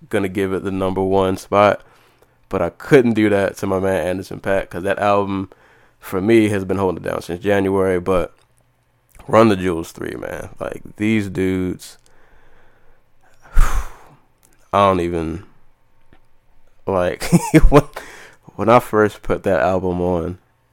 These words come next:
like, from the very first track, it just,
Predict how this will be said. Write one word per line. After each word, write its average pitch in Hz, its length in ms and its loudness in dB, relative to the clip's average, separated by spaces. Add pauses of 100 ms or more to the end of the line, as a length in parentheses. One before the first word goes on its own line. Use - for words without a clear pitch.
(120)
like, 82 280 -4
from 98 300 -4
the 101 140 0
very 98 540 4
first 92 560 -4 (180)
track, 92 440 0 (1800)
it 98 120 -2
just, 92 540 -6